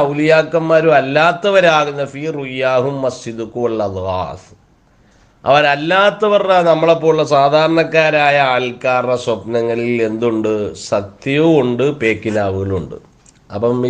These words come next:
ഏതൊരു സ്വപ്നം കാണുമ്പോഴും അത് സത്യവും ആ പേക്കിനാവും ആവാം എന്ന സാധ്യതയുണ്ട് അതിലൊക്കെ. വഹും സലാസത്തു അഖ്സാമിൻ,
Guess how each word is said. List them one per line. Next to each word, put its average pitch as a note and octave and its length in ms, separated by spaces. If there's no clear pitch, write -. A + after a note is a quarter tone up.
ഏതൊരു E3+ 340
സ്വപ്നം E3 400
കാണുമ്പോഴും D3+ 520
അത് C#3+ 140
സത്യവും D3 520
ആ D3+ 220
പേക്കിനാവും D3 840
ആവാം C3 260
എന്ന B2+ 120
സാധ്യതയുണ്ട് G#2+ 580
അതിലൊക്കെ. G#2+ 480
വഹും D3+ 240
സലാസത്തു F3+ 640
അഖ്സാമിൻ, A2+ 580